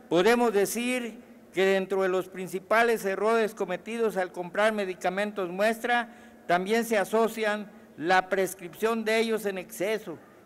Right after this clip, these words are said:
que es cuando se prescriben y no son necesarias, una dosis inadecuada, en exceso o defectuosa, de duración inapropiada, tratamientos prolongados o muy cortos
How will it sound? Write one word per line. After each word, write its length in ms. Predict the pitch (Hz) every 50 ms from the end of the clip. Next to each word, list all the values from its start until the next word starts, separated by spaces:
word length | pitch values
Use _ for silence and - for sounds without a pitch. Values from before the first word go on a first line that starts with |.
| - -
que 200 | - 196 214 220
es 100 | 214 214
cuando 340 | - 240 220 208 196 190 175
se 160 | - 175 170
prescriben 800 | - - 180 175 165 - - - 214 226 220 226 220 214 202
y 60 | 175 170
no 240 | 180 185 196 202
son 240 | 196 202 196 196 196
necesarias, 840 | 190 185 165 165 165 156 - 190 196 196 196 175 151 131 131 - - - - - - - - - -
una 320 | 175 214 226 226 214 208
dosis 480 | 202 214 226 233 208 214 208 202 202 196
inadecuada, 1000 | 196 190 185 185 185 180 170 - - 208 214 220 220 220 214 220 226 226 - - - - - -
en 220 | - 170 180 180
exceso 640 | 180 175 - - 214 233 220 226 240 233 226 220 208
o 100 | 196 190
defectuosa, 1120 | 170 185 180 156 151 175 175 170 - - 170 160 165 180 202 233 233 226 226 208 170 147 - - - - - - - -
de 280 | 123 135 160 185 196
duración 600 | 165 180 185 185 180 175 170 - 202 214 226 226 226
inapropiada, 1080 | 220 208 196 185 - - 170 165 - - 185 196 208 208 220 220 208 185 170 156 - - - - - - - - - - -
tratamientos 800 | 175 185 190 185 - 185 180 190 202 220 226 226 226 220 202 214
prolongados 920 | - 208 302 226 190 185 175 175 180 196 208 220 226 226 226 208 - 175
o 60 | 180
muy 220 | 180 196 214 214
cortos 680 | 214 - 190 208 220 226 214 220 - 196 185 - -